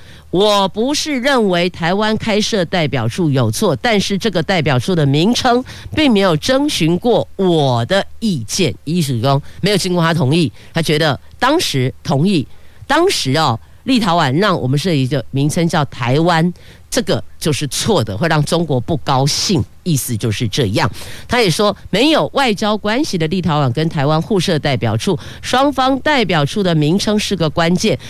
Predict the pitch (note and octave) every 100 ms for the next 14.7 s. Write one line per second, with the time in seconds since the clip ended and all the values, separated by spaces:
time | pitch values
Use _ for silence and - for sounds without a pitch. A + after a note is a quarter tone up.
0 | - C#4 C#4 B3 F3 G3 G3+ G#3+ F#3+ F#3
1 | F#3 E3+ D#3 E3+ F3 F3+ D#3+ B2+ - G#3
2 | G#3 G#3+ - C3+ D3 D#3+ B2+ C#3+ F#3+ D3+
3 | C#3+ C3 C3+ D#3+ E3+ D#3 A#2 D#3 - -
4 | - G3 F#3 D3 G#3+ - - G#3 G#3+ A#3
5 | - - F#3 D3+ D#3 G3+ F#3+ G3 - -
6 | - - D4 D4+ B3+ B3+ C4 G3+ - -
7 | - D#3 A#2 G3+ G3 - - - - D4+
8 | A3+ A3 F3+ - - C#3 D3+ C#3 G#2 -
9 | - F3+ C#4+ C4+ C#3+ - - - C#4+ E3+
10 | - D3 - - - - A#3+ C3+ A2+ -
11 | - D#3 F#2+ - - - - - D3 F3+
12 | A3 E3 B2+ E3 C#3+ D#3 A#2+ D#3+ F#3 D#3
13 | F3+ B2 - C3 C#3+ D3 G2+ G2+ C3 A#2+
14 | A#2+ B3 C#4+ F4 C#4+ B3 B3